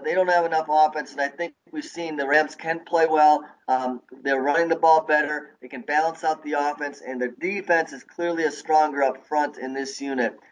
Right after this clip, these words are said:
Uh, Tampa Bay has the number thirty-two, thirteen units in, uh,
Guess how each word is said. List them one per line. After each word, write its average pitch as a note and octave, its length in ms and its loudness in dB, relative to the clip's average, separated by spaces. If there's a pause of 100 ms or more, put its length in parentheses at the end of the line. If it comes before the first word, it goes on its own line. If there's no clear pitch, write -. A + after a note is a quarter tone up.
(240)
Uh, C3 120 4
Tampa F3+ 320 -2
Bay E3+ 160 4
has E3 140 4
the D3 80 -6
number D3+ 520 -4 (140)
thirty-two, F3+ 800 -2 (920)
thirteen E3+ 380 -4
units E3 380 0
in, C#3+ 260 -2
uh, C3 180 2